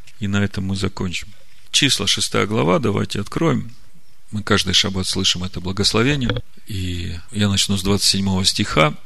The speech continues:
Бог говорит: "Так пусть призывают имя мое на сынов Израилевых, и я благословлю их". То есть, э, мы видим, что Бог однозначно заинтересован в том, чтобы его имя нарекалось,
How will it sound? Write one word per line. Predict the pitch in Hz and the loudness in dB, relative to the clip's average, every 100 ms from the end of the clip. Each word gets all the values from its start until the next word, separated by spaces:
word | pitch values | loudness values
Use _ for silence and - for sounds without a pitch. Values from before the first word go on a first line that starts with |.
| - - | -12 -10
Бог | 101 98 92 | 0 0 2
говорит: | 95 95 95 - - - - | 4 4 2 0 -6 -10 2
"Так | 110 - | 2 4
пусть | - 104 - | 0 0 0
призывают | 95 95 95 95 92 - | -2 0 2 2 0 -2
имя | 131 139 160 | -2 0 0
мое | 165 165 165 175 185 - - - - - - | 2 4 6 4 0 -10 -12 -12 -10 -10 -8
на | - | -2
сынов | 98 - 113 143 | 2 2 2 2
Израилевых, | 131 101 92 87 80 - - - - - - | 2 2 0 -2 -4 -8 -10 -10 -10 -10 -4
и | 101 | 0
я | 107 156 | 2 2
благословлю | 113 92 92 87 87 101 | 0 -2 -4 -4 -2 -2
их". | 92 80 - - | -2 -4 -10 -8
То | - 117 | 4 6
есть, | 110 - | 6 4
э, | 120 107 107 - | 2 4 2 2
мы | 113 117 | 4 6
видим, | 147 123 | 6 4
что | 104 - 98 | 0 0 -2
Бог | 107 127 113 - - | 2 2 2 -4 -8
однозначно | 104 98 98 104 110 117 - 95 | -4 -2 0 0 2 2 2 0
заинтересован | 95 98 101 98 110 101 90 | -2 -2 -2 -2 0 -2 -2
в | |
том, | - 147 | -4 -4
чтобы | 135 - 98 98 - - - - | -4 -4 -4 -4 -6 -10 -10 -2
его | 101 107 101 | 2 4 4
имя | - 117 139 160 165 - | 2 0 2 0 -2 -4
нарекалось, | 117 98 98 - 113 151 170 - | -2 0 0 2 4 4 0 -2